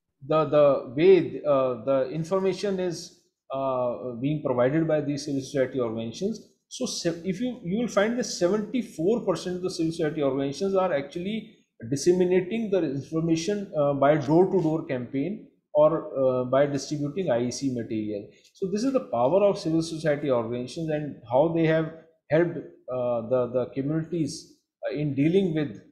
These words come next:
uh, the, uh, with the second wave and the trauma of, uh, uh, weak health facilities and how to cope up with the second wave of pandemic. And, uh, Doctor Emi has also very rightly said that the situation of women,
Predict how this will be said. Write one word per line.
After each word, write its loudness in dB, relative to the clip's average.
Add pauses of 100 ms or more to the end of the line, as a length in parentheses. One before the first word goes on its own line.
(140)
uh, -4
the, 0
uh, -2 (220)
with -10
the -8
second -6
wave 2
and -4
the 0 (160)
trauma 0 (440)
of, -4
uh, -2
uh, -2
weak -6 (320)
health 0
facilities -2
and -2
how 4
to -4
cope -2
up 0
with -4
the 0
second -10
wave -4
of -12
pandemic. -8 (400)
And, 0
uh, 6
Doctor 0
Emi 0
has -2
also 2
very 0
rightly 0
said -6
that 2
the 0
situation -8
of -2
women, -2